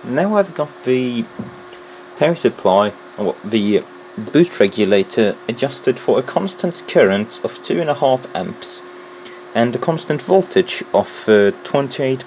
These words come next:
point three volts. Uh, that means that we're going to, we should get around nineteen volts going into our eight ohm load, and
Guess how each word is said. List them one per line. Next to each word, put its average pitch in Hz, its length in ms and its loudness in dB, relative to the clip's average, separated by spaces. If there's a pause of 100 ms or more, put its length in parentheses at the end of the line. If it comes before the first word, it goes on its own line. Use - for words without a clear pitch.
point 113 220 0
three 120 400 0
volts. - 500 0 (960)
Uh, 123 360 6 (280)
that - 240 2
means 160 220 -2
that - 160 -8
we're 120 100 6
going 135 160 4
to, 135 180 -6 (280)
we - 60 -12
should 165 220 2
get 135 160 0
around 151 320 4
nineteen 127 640 4
volts 98 360 2
going 110 240 0
into 107 200 -4
our 107 180 0
eight 117 240 -2
ohm 104 240 -2
load, 92 420 0 (800)
and 127 300 -2